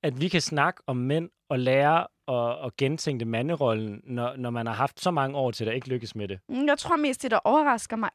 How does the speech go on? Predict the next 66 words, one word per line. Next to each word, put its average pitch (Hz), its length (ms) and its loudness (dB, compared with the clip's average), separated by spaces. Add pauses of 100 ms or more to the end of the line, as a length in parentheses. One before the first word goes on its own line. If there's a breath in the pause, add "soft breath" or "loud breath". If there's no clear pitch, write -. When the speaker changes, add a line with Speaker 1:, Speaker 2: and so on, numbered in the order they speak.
Speaker 2:
er, 233 340 4 (200)
øh, 220 200 0
hvor 220 100 -6
svært - 360 2 (240)
det 247 140 4
er 208 100 4
at 233 200 4
få - 60 -4
Speaker 1:
Ja. - 120 2
Speaker 2:
mænd 269 220 2
til - 120 -2
at 254 120 2
sige, 269 240 2
hvad 226 140 4
det 233 80 2
er 226 80 6
at 240 60 0
være 233 120 2
mand. 277 240 2 (280 soft breath)
Jeg 247 100 6
tror 285 160 6
egentlig, 254 220 2
jeg 240 100 4
har, 240 180 -2
og - 80 0
s-, 214 100 -10 (180)
og 185 120 0
no 254 320 6
shade, 247 300 4
men 220 100 -2
jeg 214 100 4
havde 226 120 0
haft 254 140 2
lidt 254 140 0
højere 277 360 4
forventninger 262 680 2
til, 294 280 2 (340 soft breath)
altså 262 160 6
også - 160 2
da 254 60 4
jeg 240 120 4
stillede 240 240 6
Speaker 1:
Jamen, 233 100 6
Speaker 2:
dig 233 140 6
Speaker 1:
du 359 60 0
spurgte - 140 2 (140)
jo 139 40 6
også 277 100 4
Speaker 2:
spørgsmålet. 170 160 6
Speaker 1:
mig 185 80 6
om 156 100 0
det, 147 100 -4
ja. 151 120 0
Speaker 2:
Jeg 294 120 4
tænkte, 285 300 0
du 311 40 4
er 285 40 2
super 302 380 0
reflekteret 359 640 0
om 165 80 6
Speaker 1:
Ja. - 60 4
Speaker 2:
det 240 120 2
at 226 100 0
være 214 120 0
mand. 214 280 -2
Speaker 1:
Ja. 135 100 -2